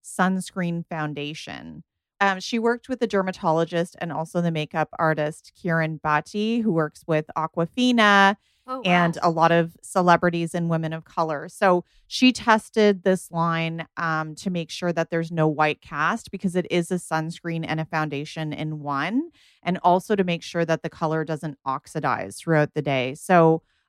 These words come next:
Speaker 1: I've been using it and really loving it. I, I, I think it's, like, a marvel to think about how they could do a foundation and a sunscreen in one, 'cause you think about, like, the old school C C creams.
Speaker 2: Yeah.
Speaker 1: This is giving you more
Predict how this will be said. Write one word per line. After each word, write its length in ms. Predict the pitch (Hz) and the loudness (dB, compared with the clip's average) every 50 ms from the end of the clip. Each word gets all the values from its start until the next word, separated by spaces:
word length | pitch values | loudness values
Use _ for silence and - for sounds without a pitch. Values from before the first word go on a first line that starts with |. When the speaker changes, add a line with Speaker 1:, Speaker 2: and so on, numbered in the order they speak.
| _ - | _ 4
Speaker 1:
I've 200 | 185 196 214 214 | 6 6 6 6
been 180 | 247 240 226 | 4 2 2
using 300 | 202 190 196 185 185 180 | 2 0 -2 -4 -4 -4
it 140 | 175 175 147 | -4 -4 -4
and 160 | - 170 165 | -4 -6 -4
really 240 | 156 165 160 160 160 | -4 -4 -2 -4 -4
loving 360 | 151 151 147 147 151 165 170 | -4 -4 -4 -4 -4 -4 -4
it. 260 | 180 185 190 196 196 - | -2 0 0 0 0 0
I, 280 | - 165 165 165 170 - _ - | 0 0 0 0 -2 -4 _ 2
I, 160 | 160 170 175 - _ _ _ _ _ | 2 2 2 -2 _ _ _ _ _
I 140 | - 160 180 | 2 4 4
think 180 | 180 - 220 196 | 4 2 0 -2
it's, 160 | 226 - - | -2 -4 -4
like, 140 | 180 165 180 | -2 0 2
a 80 | 165 | 2
marvel 680 | 156 156 151 147 139 135 135 147 156 160 208 214 214 208 | 2 2 0 2 2 2 2 0 0 2 4 4 4 4
to 100 | - 196 | 2 0
think 240 | 165 - 165 160 175 | -2 -2 -4 -4 0
about 240 | - 165 156 - - | 2 2 2 2 0
how 240 | - - 151 151 151 | -4 -2 0 0 0
they 140 | 147 160 156 | 0 -2 -4
could 160 | - 180 151 | -4 -4 -4
do 240 | - 160 156 151 147 | -2 -2 -2 -2 -2
a 100 | - 151 | -2 -6
foundation 920 | - - 156 147 147 151 143 143 143 151 - - - 160 156 156 156 156 - - _ | -4 -2 0 0 0 0 -2 -4 -6 -6 -8 -8 -4 -4 -4 -4 -4 -6 -10 -12 _
and 540 | 156 151 147 147 147 147 147 151 151 - _ _ _ _ _ _ | -6 -4 -2 -2 -2 -2 -4 -8 -12 -14 _ _ _ _ _ _
a 100 | - - | -4 -4
sunscreen 680 | - - 160 151 151 160 165 - - - 226 226 233 | -2 0 0 0 0 -2 -4 -6 -6 -4 -2 -2 0
in 160 | 233 233 226 | 0 0 2
one, 360 | 226 233 226 226 233 233 247 247 | 2 4 4 4 2 0 -2 -2
'cause 200 | - 240 185 180 | -4 -6 -6 -6
you 100 | 190 208 | -8 -6
think 220 | - 175 170 160 | -6 -6 -6 -4
about, 340 | 175 156 165 156 156 - - | 0 0 2 0 0 -2 -2
like, 200 | 165 156 151 - - | -4 -4 -4 -6 -10
the 140 | 156 170 160 - | -10 -10 -8 -2
old 200 | 160 151 147 139 | 0 0 0 -2
school 200 | - - 170 160 | -4 -4 -4 -4
C 220 | 160 - - 165 156 | -4 -4 -6 -6 -8
C 240 | - - 156 151 143 | -6 -8 -12 -12 -10
creams. 260 | - 196 190 190 214 | -10 -10 -8 -6 -4
Speaker 2:
Yeah. 300 | 220 208 208 196 185 185 | -2 -2 -2 -2 -4 -6
Speaker 1:
This 80 | 165 | -10
is 60 | 156 - | -10 -10
giving 280 | 170 160 165 165 165 | -10 -10 -8 -8 -8
you 140 | 160 156 165 | -6 -6 -4
more 460 | 156 139 131 143 147 143 139 143 147 | -4 -4 -2 -2 -2 -2 -4 -4 -8